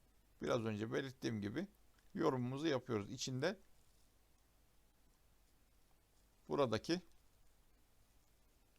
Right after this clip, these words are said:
dolar ve hoki yazmasını unutmuyoruz arkadaşlar. Yorumun içinde mutlaka bu yazsın. Daha sonra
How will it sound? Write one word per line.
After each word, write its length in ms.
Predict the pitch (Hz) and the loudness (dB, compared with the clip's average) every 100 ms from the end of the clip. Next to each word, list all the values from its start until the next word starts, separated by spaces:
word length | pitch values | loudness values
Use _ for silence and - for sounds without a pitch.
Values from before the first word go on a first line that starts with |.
| - - | -14 0
dolar 420 | 160 160 139 107 | 6 10 8 6
ve 140 | 104 | 0
hoki 500 | 110 - 151 - 98 - - - - - - - - - - _ - | -2 -2 -2 0 -4 -6 -20 -20 -20 -20 -20 -20 -20 -20 -20 _ 0
yazmasını 560 | 143 135 123 - 147 | 4 4 2 -2 -4
unutmuyoruz 580 | 120 143 147 135 117 104 | -4 -4 -4 -2 0 0
arkadaşlar. 540 | 104 101 110 98 - 101 | -2 -2 -4 -4 -4 -2
Yorumun 400 | 127 127 127 123 | 0 0 0 -4
içinde 260 | - 113 | -4 -4
mutlaka 520 | 117 135 117 113 147 | -4 -4 -4 0 0
bu 60 | 127 | 0
yazsın. 440 | 123 107 - 104 - - - - - - - | 0 0 -2 -8 -10 -16 -20 -20 -20 -20 -2
Daha 180 | 127 170 | 4 4
sonra 380 | 190 156 135 | 4 0 0